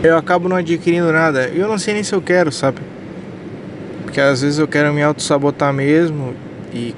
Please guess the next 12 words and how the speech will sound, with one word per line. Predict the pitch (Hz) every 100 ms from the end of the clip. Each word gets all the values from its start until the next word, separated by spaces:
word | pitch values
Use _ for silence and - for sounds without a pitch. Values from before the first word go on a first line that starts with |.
| -
e | 127
continuar | - 143 165 147 151 165
onde | 151 180 170
eu |
estou, | 160 - 165 170
sabe? | 139 131 127 - - - - - - - - - - - - - - - - - 98 -
Continuar | - 170 - 170
com | 175 170
os |
mesmos | 151 170 160 151
preconceitos, | 175 160 170 151 - 180 175 160 -
continuar | - 151 - 156 147 151 156 156 151